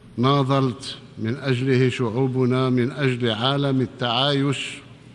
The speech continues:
والتعاون والتضامن والمساواة بين الأمم. ومن هنا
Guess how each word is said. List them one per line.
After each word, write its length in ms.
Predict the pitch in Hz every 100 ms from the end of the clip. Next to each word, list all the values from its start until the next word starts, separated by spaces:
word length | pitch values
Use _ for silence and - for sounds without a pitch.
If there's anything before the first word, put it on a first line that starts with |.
| - - - - - -
والتعاون 800 | 113 - 127 113 139 139 139 139 - - - - - - - -
والتضامن 880 | 117 110 - 123 120 147 139 139 139 - - - - - - 117
والمساواة 840 | 123 127 131 120 131 123 131 135 127 - - 110
بين 220 | 127 123
الأمم. 480 | 120 135 143 120 95 78 - - - - - - - - - - - - - - -
ومن 300 | 120 135 151
هنا 360 | 160 151 113